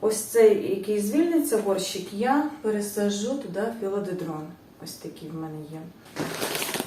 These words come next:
Ґрунт в мене буде ось такий універсальний.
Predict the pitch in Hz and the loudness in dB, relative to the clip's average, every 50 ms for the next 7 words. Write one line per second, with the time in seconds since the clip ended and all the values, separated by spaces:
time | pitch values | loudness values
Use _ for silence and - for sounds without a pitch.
0 | - - - - - - - - - - - - - - - - - - - - | -6 -8 -6 -2 -2 -2 -2 -4 -6 -6 -4 -4 -4 -4 -6 -6 -6 -6 -8 -8
1 | - - - - - - - 185 190 240 269 294 285 269 277 277 220 226 233 226 | -6 -6 -4 -6 -6 -6 -4 -2 0 2 4 6 6 6 4 4 4 4 4 6
2 | 226 233 208 208 220 214 214 220 214 - - 240 240 - - - - 202 196 202 | 6 4 4 2 0 0 0 0 0 0 0 0 0 -2 -4 -4 -2 -2 -2 0
3 | - - 202 202 196 180 - - - - 247 240 226 214 196 180 185 180 - - | 0 2 2 4 4 2 2 0 0 2 2 4 4 4 4 2 2 0 -2 -2
4 | - - - 180 175 175 170 175 180 190 214 233 254 | -2 0 0 2 2 2 2 0 0 0 0 -2 -2